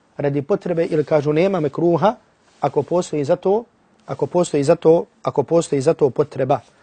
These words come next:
ako postoji za to potreba. I također, normalno, od stvari koji su islamski učenjaci, e, kazali i spomenuli jeste,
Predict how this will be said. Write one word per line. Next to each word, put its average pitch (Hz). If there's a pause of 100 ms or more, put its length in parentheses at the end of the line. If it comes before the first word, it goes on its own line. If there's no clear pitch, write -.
(180)
ako 139
postoji 147
za 151
to 185 (280)
potreba. - (420)
I 151
također, 165
normalno, 175 (360)
od 143
stvari 170 (1120)
koji 143
su 190
islamski 151
učenjaci, 160 (480)
e, 135
kazali 156
i 143
spomenuli 151
jeste, 165